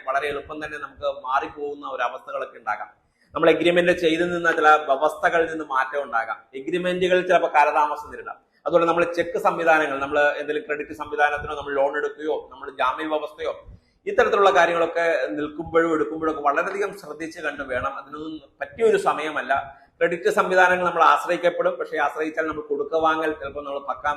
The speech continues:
ഭംഗിയായിട്ട് നടത്തപ്പെടാൻ സാധിക്കപ്പെടാതെ വരും. ഈ ഒരു വർഷക്കാലമൊക്കെ കഴിഞ്ഞതിന് ശേഷമേ നമുക്കൊരു ഏണിംഗ് ഉണ്ടാവുകയുള്ളൂ.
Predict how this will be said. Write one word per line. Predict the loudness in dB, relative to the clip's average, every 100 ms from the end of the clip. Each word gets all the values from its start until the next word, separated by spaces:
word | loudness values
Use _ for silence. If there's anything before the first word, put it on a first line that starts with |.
| -4
ഭംഗിയായിട്ട് | -12 -6 -6 -4
നടത്തപ്പെടാൻ | -4 -2 -4 0 -2 -2
സാധിക്കപ്പെടാതെ | -2 -2 -2 -4 0 0 0
വരും. | -6 -6 -10 _ _ _ 2
ഈ |
ഒരു | 8
വർഷക്കാലമൊക്കെ | 8 8 6 6 4 4 0
കഴിഞ്ഞതിന് | 0 -6
ശേഷമേ | -4 -6 -4 -6
നമുക്കൊരു | -6 -6 -8 -8 -8
ഏണിംഗ് | -4 -2 -2 2
ഉണ്ടാവുകയുള്ളൂ. | 4 4 2 -4 -4 -8 -12